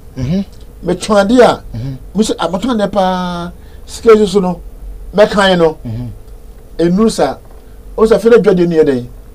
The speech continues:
Speaker 2: ɛkɔ fo, ohia back to sender oil.
Speaker 1: Okay.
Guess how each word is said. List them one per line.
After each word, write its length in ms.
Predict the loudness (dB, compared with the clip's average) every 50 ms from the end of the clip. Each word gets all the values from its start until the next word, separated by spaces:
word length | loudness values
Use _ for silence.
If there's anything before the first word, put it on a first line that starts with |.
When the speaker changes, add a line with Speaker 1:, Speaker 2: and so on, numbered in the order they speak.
| -10
Speaker 2:
ɛkɔ 220 | -10 -8 -8 -10 -12
fo, 120 | -12 -14 -4 0 2
ohia 440 | 2 2 4 4 4 4 4 2 -2 -10 -20 -20 -20 -20 -20 -20 -20 -18 -18 -16 -16 -16 -16 -18 -18 -18 -18 -18 -18 -20 -20 -20 -18 -16 -14 -2 2
back 220 | 2 2 2 0 -6 -14 -18 -20 -20 -20 -20 -18
to 80 | -18 -16
sender 500 | -14 -6 -4 -4 -4 -4 -4 -6 -6 -6 -4 0
oil. 360 | 0 0 0 0 -4 -6 -8 -10 -12
Speaker 1:
Okay. 260 | -12 -12 -12 -12 -14